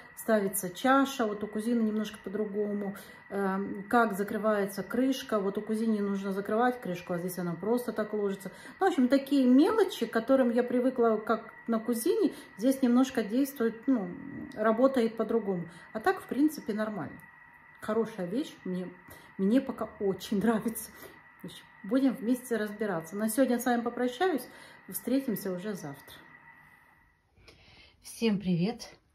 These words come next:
Всем доброе утро! Как всегда, показываю свою работу.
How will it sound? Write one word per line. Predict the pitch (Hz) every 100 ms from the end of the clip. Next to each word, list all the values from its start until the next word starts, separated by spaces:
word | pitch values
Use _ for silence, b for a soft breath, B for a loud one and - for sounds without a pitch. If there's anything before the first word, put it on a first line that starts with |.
| _
Всем | - 254 202
доброе | 196 175 170
утро! | 170 185 247 247 - _ _ _ _ _ B B B -
Как | 220
всегда, | - 214 214 196
показываю | 196 196 208 170 170 175
свою | - 196 190
работу. | 175 170 160 -